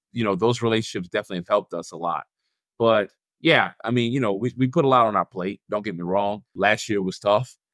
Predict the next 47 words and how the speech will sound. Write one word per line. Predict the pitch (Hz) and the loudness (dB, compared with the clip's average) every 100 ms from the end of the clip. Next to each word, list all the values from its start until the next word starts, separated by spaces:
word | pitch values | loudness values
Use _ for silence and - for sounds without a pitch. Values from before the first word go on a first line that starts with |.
| _ | _
for | - 95 | 0 4
us. | 95 117 - - _ _ | 4 2 -4 -16 _ _
And, | 95 95 95 90 90 _ | -4 0 0 0 -4 _
you | - | -2
know, | 127 107 | 0 0
we, | 117 120 | -2 -4
we, | 117 120 | -2 -2
we | 113 | -2
try | 117 113 | 0 2
to | 104 | 2
find | - 104 98 | 2 2 2
ways | 98 98 - - | 2 0 -2 -4
to, | 95 90 87 - _ _ _ - | -2 -2 -4 -10 _ _ _ -8
to, | 98 92 87 | -2 0 2
uh, | 85 82 - | 2 2 -2
accomplish | 90 - 113 107 - | -2 2 2 0 -6
the | |
goal, | 90 110 120 | 0 2 2
but | - | 0
still | - 107 | -2 0
get | 90 95 | 0 0
rest | 92 90 - - | 0 0 -4 -10
<laughs> | - | -10
as | - - | -6 -2
much | 139 110 | -2 -2
as | 98 | -6
we | 104 101 | -6 -4
can. | 107 101 98 - - - | -2 -2 -4 -12 -20 -4
Uh, | 107 117 113 - | 2 4 4 2
we | 110 175 | 2 2
do | 202 | 2
this | 156 | 2
full | - 127 | 0 0
time, | 98 123 143 113 - | 4 4 4 0 -6
so | - 98 | -2 0
it | 101 | 0
is | 127 | 0
not | 123 92 | 0 2
part | 101 131 | 2 2
time. | 90 90 - _ _ _ | -4 -6 -12 _ _ _
So | - 104 98 95 87 | -4 2 4 2 0
that's | 90 101 117 | 0 -2 -2
a | |
good | 92 95 | -4 -4
thing. | 90 90 98 - | -4 -6 -8 -12
You | 98 | -6
know, | 92 90 | -4 -6